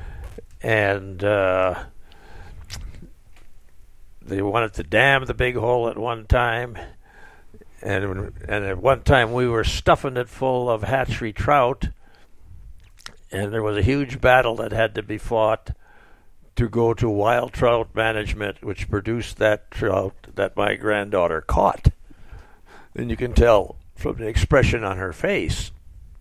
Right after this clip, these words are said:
that that wasn't something her dad caught.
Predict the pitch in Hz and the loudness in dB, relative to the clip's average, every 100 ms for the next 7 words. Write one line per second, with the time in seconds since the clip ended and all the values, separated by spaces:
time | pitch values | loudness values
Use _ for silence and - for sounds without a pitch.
0 | - - - - - - 101 - 143 135 | -20 -20 -18 -18 -20 -12 -6 2 4 6
1 | 131 110 107 127 117 110 101 101 120 123 | 4 0 0 0 2 -2 -4 0 4 6
2 | 117 - 92 82 | 4 0 -6 -4